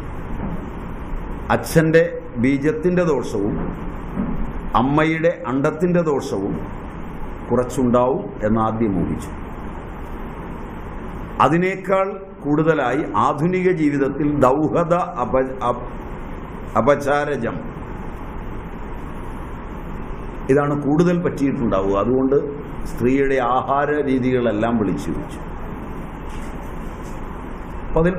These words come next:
പല ബുദ്ധിമുട്ടുകളുമുണ്ട് എന്നറിഞ്ഞതുകൊണ്ട് സാരസ്വതഘൃതം, ബ്രഹ്മിഘൃതം രണ്ടും അര സ്പൂൺ വീതം എടുത്ത് അതിൽ അര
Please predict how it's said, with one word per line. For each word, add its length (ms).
പല 100
ബുദ്ധിമുട്ടുകളുമുണ്ട് 920
എന്നറിഞ്ഞതുകൊണ്ട് 760
സാരസ്വതഘൃതം, 1120
ബ്രഹ്മിഘൃതം 840
രണ്ടും 280
അര 100
സ്പൂൺ 280
വീതം 260
എടുത്ത് 260
അതിൽ 140
അര 80